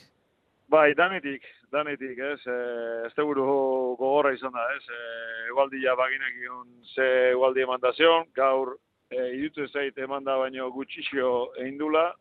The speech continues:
porque eh, oso, oso haize handi, eguandik eta handiago eman da zeon, eta, bueno, ba, horrekin libratu gea,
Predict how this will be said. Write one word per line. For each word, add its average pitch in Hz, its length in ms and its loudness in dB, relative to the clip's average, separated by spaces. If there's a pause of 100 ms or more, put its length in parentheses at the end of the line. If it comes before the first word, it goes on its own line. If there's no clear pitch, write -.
porque 120 260 -4 (1400)
eh, 120 560 2
oso, 127 720 0 (380)
oso 131 380 -2
haize 127 260 -2
handi, 135 220 -2 (120)
eguandik 135 300 -4
eta 131 160 0
handiago 131 340 0
eman 127 140 -6
da 127 120 -2
zeon, 160 340 0 (220)
eta, 117 200 -4
bueno, 127 360 -2
ba, 110 200 0
horrekin 123 320 -6
libratu 123 400 -4
gea, 147 100 2